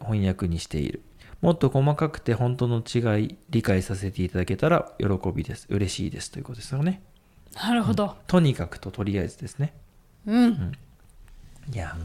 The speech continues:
Speaker 1: 難しいですよ、これは。
Speaker 2: 一緒？
Speaker 1: うん。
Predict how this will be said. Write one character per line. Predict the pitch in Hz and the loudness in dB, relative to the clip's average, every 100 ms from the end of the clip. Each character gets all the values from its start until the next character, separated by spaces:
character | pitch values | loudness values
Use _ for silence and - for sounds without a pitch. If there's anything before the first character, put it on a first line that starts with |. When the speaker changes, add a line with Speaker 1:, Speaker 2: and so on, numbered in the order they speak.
| - - | -12 -8
Speaker 1:
難 | 110 | -8
し | - 123 | -4 -2
い | |
で | 117 104 | 0 -2
す | - | -2
よ、 | 107 | -2
こ | - | 0
れ | 101 | 0
は。 | 95 98 - - - - - - - - - - - - | 0 -2 -6 -18 -18 -16 -16 -20 -20 -20 -20 -20 -18 -10
Speaker 2:
一 | 190 | -4
緒？ | 190 - - 277 359 - - - - - - - - - - - | -2 0 0 0 -2 -8 -18 -20 -20 -20 -20 -20 -20 -20 -20 -6
Speaker 1:
う | 135 | 0
ん。 | 127 120 107 87 - | 2 4 4 2 -4